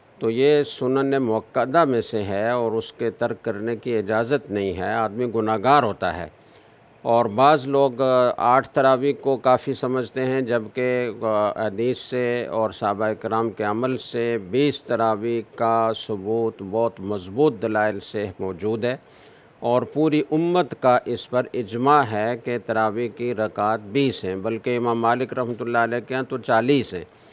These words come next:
तो बीस रकत पर बहरहाल उम्मत का इजमा है और इस सिलसिले में अरब उलमा भी मुत्तफ़िक हैं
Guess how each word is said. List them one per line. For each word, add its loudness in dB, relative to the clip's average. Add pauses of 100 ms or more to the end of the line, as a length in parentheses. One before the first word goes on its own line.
(420)
तो -2
बीस 4
रकत 2
पर 2
बहरहाल 2
उम्मत 0
का 0
इजमा 2
है 0
और -2
इस -4
सिलसिले -4
में -2
अरब 4
उलमा 2
भी -2
मुत्तफ़िक -2
हैं -4